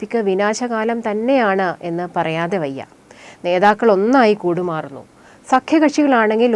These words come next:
ഒന്നിനു പുറകെ ഒന്നായി പിന്തുണ ഉപേക്ഷിക്കുകയും. റാഫേൽ തുടങ്ങിയ വയ്യാവേലികളും കൃത്യസമയത്ത് തന്നെ കഴുത്തിൽ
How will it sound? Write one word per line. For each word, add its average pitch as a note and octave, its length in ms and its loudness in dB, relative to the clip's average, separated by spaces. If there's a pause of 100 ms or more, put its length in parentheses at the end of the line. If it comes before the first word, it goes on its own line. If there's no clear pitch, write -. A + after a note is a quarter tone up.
ഒന്നിനു A#3+ 380 0
പുറകെ G3+ 300 -2 (100)
ഒന്നായി F#3 420 -2
പിന്തുണ E3+ 340 -4 (100)
ഉപേക്ഷിക്കുകയും. D#3 640 -8 (640)
റാഫേൽ D4+ 520 8
തുടങ്ങിയ B3+ 380 6
വയ്യാവേലികളും F#3+ 840 4
കൃത്യസമയത്ത് G#3 840 2
തന്നെ E3 260 -4
കഴുത്തിൽ F3 340 -2